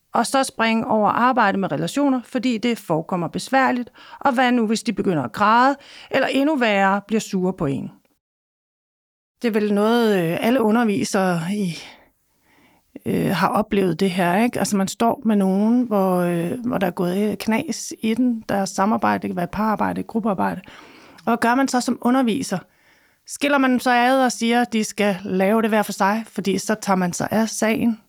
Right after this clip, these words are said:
og selve opgaven, og glemmer man så at gøre noget ved det der relationelle, ikke? Og det er jo sådan helt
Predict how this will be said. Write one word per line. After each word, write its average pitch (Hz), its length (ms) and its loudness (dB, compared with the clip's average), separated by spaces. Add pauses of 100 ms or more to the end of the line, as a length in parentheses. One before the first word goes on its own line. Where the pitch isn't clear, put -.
(100)
og 170 240 -4 (120)
selve 190 340 -4
opgaven, 202 460 0 (880)
og 208 140 -2
glemmer 208 320 2
man 185 140 -2
så 180 200 -4
at 156 100 -4
gøre 160 180 -2
noget 165 220 -2
ved 175 60 -4
det 165 120 -6
der - 200 -4
relationelle, 165 720 -6
ikke? 226 140 0 (360)
Og - 120 0
det 233 80 2
er 233 40 2
jo 233 80 0
sådan 240 200 0
helt 240 340 0